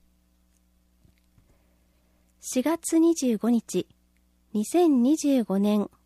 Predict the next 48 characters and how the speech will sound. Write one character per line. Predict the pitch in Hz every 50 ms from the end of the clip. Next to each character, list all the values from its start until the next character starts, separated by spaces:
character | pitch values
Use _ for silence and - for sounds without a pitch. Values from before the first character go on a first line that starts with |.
| _
大 | - 240 277 311
阪・ | 320 - 320 311 - 320 311 -
関 | - 262 277 302 302
西 | - - 311 311 311 294
万 | - 302 320 320 294
博 | - - 240 - _ - 196 190 - - _ _ _ _ _ _ _ _
エ | - 226
ス | 226 - - 320 330 294
デ | 311
ィ | 311 311 311
ー | 302 -
ジ | - 285 294 294 269
ー | 233
ズ | - 220 - -
シ | - - 240 254
ン | 269 269
ポ | - 277 285 262
ジ | - 262 247
ウ | 226 202
ム。 | 185 175 180 - _ _ _ _ _ _ _ _ _ _ _ _ _ _ _ _ _ _ _ _ _ _ _ _ _ _ _ _ _ _ _ _ _ _ _ _ _ _
開 | - 269 302 320
催 | - - 330 330 330 320
ま | 320 320 311
で | 285 262 254
二 | 254 285 330
年 | 349 339 320 294 269 254
を | 233
切 | - - 254
っ | - _
た | - 208 208 - - _ _ _
大 | 208 233 269
阪・ | 302 - - 302 - 311 302 -
関 | - - 240 269 294
西 | - - 302 302 302 -
万 | 294 302 311 294
博 | - 262 247 - 240 220
の | 202 196 190 233 - _ _ _ _ _ _ _ _ _ _ _
機 | - 285 320
運 | 311 302 294 285
醸 | 277 294 285 285
成 | - - 233 226 220
と | - - 220 214 214 - _ _ _ _ _ _ _ _ _ _ _ -
エ | - 190
ス | - - 320 320 320
デ | - 320
ィ | 330 320 320
ー |
ジ | 302 -